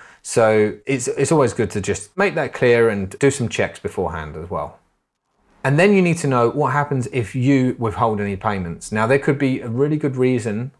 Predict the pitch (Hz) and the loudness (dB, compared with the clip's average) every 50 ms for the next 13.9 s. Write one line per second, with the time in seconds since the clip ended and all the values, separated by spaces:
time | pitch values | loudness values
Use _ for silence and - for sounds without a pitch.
0 | _ - 117 110 113 117 117 113 113 110 110 104 104 101 104 101 101 85 101 101 | _ -8 -4 0 2 2 2 2 2 0 -2 -2 -2 -2 -2 -2 -2 -2 -2 -2
1 | 101 98 95 95 95 87 82 - - - 107 98 98 95 85 - - 120 113 107 | -2 -2 -2 -2 -4 -6 -8 -8 -6 -4 -2 -2 -2 -4 -6 -6 -2 -2 0 0
2 | 107 95 98 87 101 101 98 101 101 95 - - 107 104 - 131 117 127 - 151 | 0 -2 -4 -4 -4 -2 -2 -2 -4 -4 -4 -6 -6 -4 -4 -6 -6 -6 -6 -6
3 | 147 131 110 107 104 107 104 107 101 101 107 104 107 104 104 98 98 - 95 104 | -4 -2 -2 -2 -2 -2 -2 -2 -2 -2 -2 0 0 0 -2 -4 -6 -8 -10 -10
4 | 104 - - 110 101 98 92 98 98 92 - - 101 117 170 175 175 175 170 - | -12 -8 -4 -4 -4 -4 -4 -6 -8 -8 -6 -6 -4 -2 0 0 0 0 -2 -6
5 | - - _ - 123 110 107 101 107 104 104 95 95 - - 131 143 151 147 151 | -14 -14 _ -6 -4 -4 -4 -4 -4 -4 -4 -6 -8 -6 -2 0 0 0 0 -2
6 | 139 - 147 135 131 127 131 131 127 127 120 - - - - - - _ - 117 | -2 0 -2 -2 -2 -2 -2 -4 -4 -4 -6 -10 -14 -20 -20 -20 -18 _ -6 -2
7 | 120 117 117 113 98 107 107 104 104 104 101 104 - - - 113 110 101 107 95 | -2 0 0 -2 -2 -2 -2 -2 -2 -2 -4 -4 -6 -6 -6 -6 -4 -4 -4 -4
8 | - 110 110 107 110 107 104 101 107 110 123 123 - - - 117 98 - - _ | -2 -2 -2 -2 -4 -4 -4 -4 -4 -4 -4 -4 -4 -4 -4 -4 -4 -6 -12 _
9 | _ - - - 110 - - 113 104 104 101 98 101 104 110 101 - - - 101 | _ -10 -8 -8 -8 -6 -6 -4 -2 -2 -2 -2 -2 -2 -4 -4 -6 -6 -6 -4
10 | 98 95 95 - 92 92 - - - 170 170 165 165 156 160 - _ _ _ _ | -4 -4 -6 -8 -10 -12 -6 -2 2 2 2 2 0 -2 -4 -10 _ _ _ _
11 | _ _ - 117 110 110 117 120 120 110 107 101 95 85 101 101 101 95 98 95 | _ _ -8 -6 -4 -2 -2 0 0 0 0 -2 -4 -4 -4 -2 -2 -2 -4 -6
12 | - - - - 143 139 135 131 127 123 120 107 - - - 110 113 117 110 107 | -10 -8 -4 0 0 2 2 2 2 0 0 -2 -4 -6 -8 -6 -4 -2 -2 -2
13 | 98 113 101 101 98 98 95 98 - - 104 101 95 85 76 73 - - | -2 -2 -2 -2 -2 -4 -6 -8 -8 -6 -4 -4 -4 -4 -6 -8 -12 -18